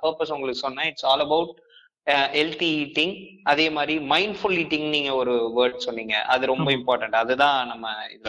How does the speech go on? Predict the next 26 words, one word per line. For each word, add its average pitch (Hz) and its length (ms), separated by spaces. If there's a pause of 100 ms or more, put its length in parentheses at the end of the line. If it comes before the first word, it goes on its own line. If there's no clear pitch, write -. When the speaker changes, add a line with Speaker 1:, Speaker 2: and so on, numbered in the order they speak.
(100)
Speaker 1:
பேசினதே. 120 460 (400)
So, 156 420
அப்படிங்கும் 220 520
போது 175 500 (240)
இது, 170 280
இது 165 160
எப்படி 240 320
போனா 196 320
பெட்டர்? 160 600
Wh-, 147 240
why, 165 120 (100)
wh-, 143 380
wh-, 135 280
why 151 100
are 214 220
we 202 100
so 185 420
complicating 165 800
along 147 360
with, 139 200 (140)
uh, 113 400 (460)
uh, 117 640
இந்த 120 140
மாதிரி 117 500 (180)
இந்த, 123 240
இந்த 117 160